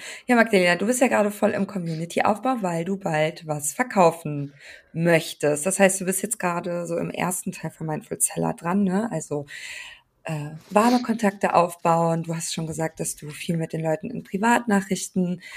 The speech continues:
sprichst. Also die Leute sehen dich auch als Expertin für das Thema an und schreiben dir dann auch. Das ist halt ein, ein super krass gutes Zeichen. Also auch für alle anderen mal so als kleinen Tipp. Dann nimm uns doch jetzt mal mit und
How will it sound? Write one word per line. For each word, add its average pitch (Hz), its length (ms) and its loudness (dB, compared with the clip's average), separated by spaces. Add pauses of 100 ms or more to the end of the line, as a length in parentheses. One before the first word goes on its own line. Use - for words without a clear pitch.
(140)
sprichst. 190 500 2
Also 170 180 0
die 170 120 -8
Leute 160 260 0
sehen 170 300 -4
dich 185 240 -2
auch 196 120 -6
als - 200 0
Expertin 196 560 0
für 196 120 -2
das 170 180 -6
Thema 170 360 -2
an 151 200 -6
und 156 180 -10
schreiben 190 400 4
dir 208 140 2
dann 196 240 2
auch. 185 340 8
Das 165 100 -4
ist 160 260 -6
halt 160 220 -4
ein, 156 320 -10
ein 160 140 -10
super 165 320 -12
krass - 380 -10
gutes - 340 -8
Zeichen. 226 680 4
Also 160 240 2
auch - 160 4
für - 180 -4
alle - 180 -2
anderen 165 380 -4
mal 165 160 0
so 156 240 -2 (320)
als - 160 -6
kleinen 156 280 0
Tipp. 214 260 2 (580)
Dann 185 140 8
nimm 214 120 6
uns 240 160 2
doch 196 140 2
jetzt 202 180 -2
mal 185 120 2
mit 196 280 0 (600)
und 175 340 -4